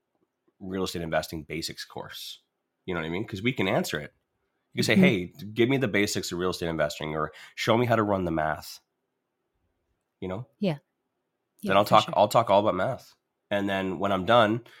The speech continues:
Speaker 1: if I miss something, I want you to ask me what I missed.
Speaker 2: Yeah.
Speaker 1: You know what I mean? Tell me, "Hey,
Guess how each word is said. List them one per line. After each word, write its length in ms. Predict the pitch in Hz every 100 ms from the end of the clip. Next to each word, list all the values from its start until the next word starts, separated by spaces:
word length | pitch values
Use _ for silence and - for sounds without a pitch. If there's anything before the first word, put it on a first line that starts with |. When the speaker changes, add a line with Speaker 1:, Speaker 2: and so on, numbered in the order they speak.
| _ _ _
Speaker 1:
if 160 | 98 101
I 100 | 98
miss 200 | 107 135
something, 340 | 107 98 92
I 60 | 92
want 220 | 95 85
you 80 | 95
to 200 | 92 -
ask 360 | 113 127 -
me 240 | - 76 -
what 140 | - 80
I 100 | 76
missed. 420 | 78 - - - _ -
Speaker 2:
Yeah. 140 | 190 -
Speaker 1:
You 80 | 95
know 100 | 90
what 80 | 90
I 40 |
mean? 200 | 92 120
Tell 180 | 110 117
me, 100 | 90
"Hey, 280 | 107 110